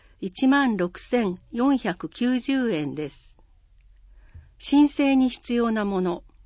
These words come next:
年金手帳。失業を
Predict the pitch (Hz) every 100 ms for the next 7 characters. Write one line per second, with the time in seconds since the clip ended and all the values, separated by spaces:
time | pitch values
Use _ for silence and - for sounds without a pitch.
0 | - _ _ - - _ - - - -
1 | 240 277 269 285 277 262 254 - 165 -
2 | - - - _ - - - - - -
3 | - - - - - 262 277 269 262 254
4 | 254